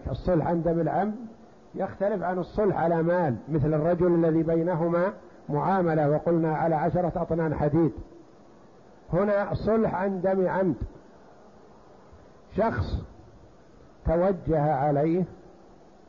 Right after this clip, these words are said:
القصاص لأنه قاتل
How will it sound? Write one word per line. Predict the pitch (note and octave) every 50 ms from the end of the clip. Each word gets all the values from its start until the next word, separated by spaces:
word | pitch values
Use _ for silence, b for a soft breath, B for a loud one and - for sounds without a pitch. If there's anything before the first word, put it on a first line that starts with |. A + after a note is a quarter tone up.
| - - - - - - - - - - - - - - - - - - - - - -
القصاص | D#3 D#3 - F3 D3+ - - C3+ A#2+ - - - - - - - - - - - - - - - - - - - - - - - - - - - - -
لأنه | B2 C#3+ D3 D#3 D3+ D#3 D3 D3+ D#3 D#3 -
قاتل | E3+ F3+ F3 D#3+ C#3+ - D#3 D#3 F3+ G3+